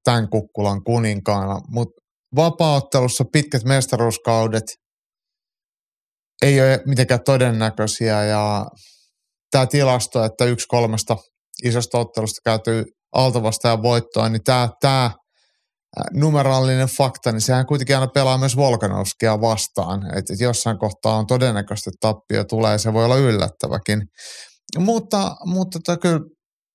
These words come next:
vaikea nyt nähdä, että näistä jo voitetuista ottelijoista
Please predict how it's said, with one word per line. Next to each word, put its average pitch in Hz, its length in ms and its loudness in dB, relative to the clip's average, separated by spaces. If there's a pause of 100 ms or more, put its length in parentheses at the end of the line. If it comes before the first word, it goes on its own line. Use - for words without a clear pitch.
(120)
vaikea 165 420 2
nyt 170 220 0
nähdä, 165 420 4 (440)
että 127 260 2
näistä 127 440 0 (880)
jo 143 220 4
voitetuista 117 840 2
ottelijoista 110 1040 0